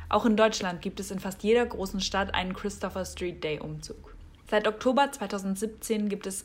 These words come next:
in Deutschland die Ehe für alle. Vierundsiebzig Prozent der Deutschen befürworten laut Wikipedia eine vollständige Gleichstellung gleichgeschlechtlicher Lebenspartnerschaften.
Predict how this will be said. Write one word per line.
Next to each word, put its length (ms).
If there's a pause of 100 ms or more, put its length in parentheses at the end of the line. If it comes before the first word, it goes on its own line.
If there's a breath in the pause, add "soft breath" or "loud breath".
(160)
in 160
Deutschland 480
die 140
Ehe 160
für 180
alle. 300 (300 loud breath)
Vierundsiebzig 680 (160)
Prozent 460
der 120
Deutschen 340
befürworten 720
laut 260
Wikipedia 800
eine 200
vollständige 640
Gleichstellung 680
gleichgeschlechtlicher 840
Lebenspartnerschaften. 1200